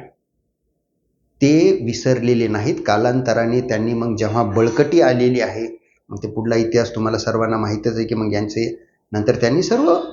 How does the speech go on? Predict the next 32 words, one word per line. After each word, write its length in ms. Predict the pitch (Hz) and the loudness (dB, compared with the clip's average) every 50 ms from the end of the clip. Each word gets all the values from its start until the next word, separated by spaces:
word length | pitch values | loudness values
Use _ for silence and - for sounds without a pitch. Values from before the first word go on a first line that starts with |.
| - | -8
भारतभर 500 | - 117 120 139 175 175 175 202 214 214 | -6 -2 0 0 0 2 2 2 2 2
त्यांचा 280 | 208 175 175 170 175 180 | 2 0 0 0 0 0
विस्तार 360 | 170 147 131 - - 135 123 | 0 0 -2 0 0 0 0
केलेला 360 | 120 - 117 110 113 113 110 | 0 0 -2 0 0 0 0
आहे, 80 | 101 - | 0 -2
स्वराज्य 380 | - 104 104 104 98 98 101 98 | -2 -2 -2 -2 -2 -4 -4 -4
विस्तार. 360 | 101 101 - - 131 151 - - - - - - _ - | -4 -6 -4 -2 -2 -2 -2 -2 -8 -14 -20 -14 _ 0
परंतु 260 | 113 120 120 123 127 | 0 2 2 2 2
मला 220 | 110 113 127 131 | 2 4 4 6
एवढंच 420 | 131 131 139 147 170 226 - - - | 6 6 6 8 6 6 4 2 -2
सांगायचं 520 | 113 104 101 101 98 98 95 - - 101 | -6 -6 -6 -6 -6 -8 -10 -10 -12 -12
आहे 120 | 110 127 - - _ _ _ _ _ - | -12 -12 -14 -18 _ _ _ _ _ 2
तुर्तास, 460 | 190 208 208 - - 120 127 143 - - - - _ 120 | 4 4 4 4 2 2 2 0 -2 -6 -14 -12 _ -4
मी 60 | 120 | -2
नंतर 260 | 120 120 117 - 123 | -2 -2 0 0 0
याच्यावर 280 | 123 120 123 123 120 123 | 0 0 0 0 -2 -2
एक 80 | 123 | -2
सविस्तर 640 | - - 127 117 120 139 185 - - - - 254 226 | -4 -4 -2 0 2 2 2 2 2 4 4 4 4
व्हिडिओ 340 | 208 170 170 160 165 175 180 165 - - - | 4 2 2 4 4 4 4 2 0 -2 -2
बनवणारच 680 | 120 120 120 131 143 151 165 180 185 196 208 196 - | -2 0 0 0 0 2 2 2 2 2 2 0 0
आहे 240 | 120 101 98 110 139 175 - - - - - | -2 -4 -4 -4 -4 -6 -6 -8 -12 -12 -10
आणि 100 | 110 104 | -6 -4
त्याच्यात 280 | 123 120 127 131 131 | -2 -2 -2 -2 -2
मी 100 | 139 123 | -2 -2
इसवी 320 | 110 110 110 110 - 160 170 | -2 -2 -4 -4 -2 -2 -2
सणानुसार 680 | 165 160 151 156 151 123 110 113 113 104 - 175 196 - - - - - | 0 0 0 0 0 0 0 0 0 2 2 2 2 2 0 -6 -10 -10
आणि 200 | 113 113 120 120 - | -8 -6 -6 -6 -4
ऐतिहासिक 580 | 117 113 113 - - 147 143 143 - 143 - - | -4 -4 -2 0 0 0 0 0 -2 -4 -4 -2
पुराव्यानुसार 560 | - 110 - 123 143 151 160 170 160 190 180 | 2 2 4 4 4 4 2 2 2 2 2
आपल्या 260 | 156 127 117 113 113 | 2 2 0 -2 -4
समोर 340 | 110 - 107 101 104 107 107 | -4 -4 -4 -4 -2 -2 -2
येईल. 260 | 110 123 151 156 156 | 0 0 -2 -2 -4